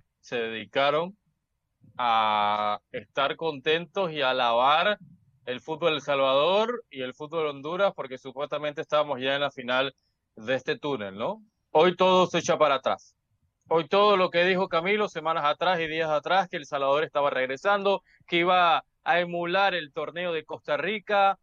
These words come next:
los grupos y demás, hoy con esa noticia que usted da, todo se termina echando para atrás, porque todavía en las condiciones y hay quizás una postura muy diferente entre lo que mencionaba Camilo,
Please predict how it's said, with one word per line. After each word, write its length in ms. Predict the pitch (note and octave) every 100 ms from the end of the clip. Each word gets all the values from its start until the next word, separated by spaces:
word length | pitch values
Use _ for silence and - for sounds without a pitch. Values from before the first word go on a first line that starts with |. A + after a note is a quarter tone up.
| _
los 200 | D3 D3
grupos 400 | D#3 G3+ F#3+ E3
y 40 |
demás, 460 | D#3+ D#3 F#3 G#3 F#3
hoy 180 | F3 F3+
con 200 | F3 E3
esa 160 | D#3+ D#3+
noticia 340 | D3+ D#3 D#3
que 100 | D3+
usted 180 | C3 C3
da, 180 | C3+ C#3+
todo 260 | - C#3
se 100 | C#3
termina 280 | B2 B2 C3+
echando 320 | B2+ C3+ C3+
para 180 | B2 A#2
atrás, 440 | - D3+ F#3+ G#3+ - _ _
porque 220 | - A#2+ B2
todavía 300 | C3 C#3+ D#3
en 60 |
las 80 | D3
condiciones 600 | - B2+ B2+ D3+ E3+ E3+
y 160 | D3+ D3
hay 380 | D3+ D#3 F3 F3+ _ _
quizás 680 | - C3+ - D#3 E3+ F3+ _
una 260 | C3+ C#3 D3+
postura 480 | - B2 D3+ D#3 D3+
muy 240 | D3+ F3
diferente 560 | F#3 F3 F3+ G3 G3+ G#3
entre 240 | C3+ A#2
lo 120 | A2+
que 100 | -
mencionaba 480 | A#2 A#2 B2+ D3+ F3
Camilo, 460 | E3 E3 F3+ F#3